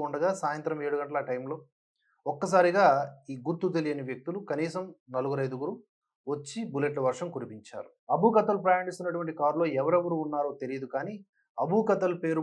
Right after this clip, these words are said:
మాత్రమే బయటకొచ్చింది. ఆ దాడిలో అబూ కతల్తో పాటు అతని బాడీగార్డు సంఘటనా స్థలంలోనే మరణించారు అని చెప్తున్నారు. రెండో బాడీగార్డు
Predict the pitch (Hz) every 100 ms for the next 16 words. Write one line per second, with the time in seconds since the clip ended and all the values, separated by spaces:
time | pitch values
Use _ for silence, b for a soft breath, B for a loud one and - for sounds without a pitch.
0 | 151 139 147 180 196 127 123 117 - 107
1 | 101 _ _ _ _ 101 131 147 147 147
2 | 165 202 127 139 185 175 170 151 160 127
3 | 139 139 165 202 - - 135 170 151 123
4 | 135 175 170 165 160 143 131 - 143 147
5 | 165 165 151 - - 139 160 151 147 135
6 | - _ _ _ 104 117 160 180 170 160
7 | 147 147 147 - 139 135 135 147 143 151
8 | 208 _ _ _ _ - 143 196 226 196
9 | 185 185 185 180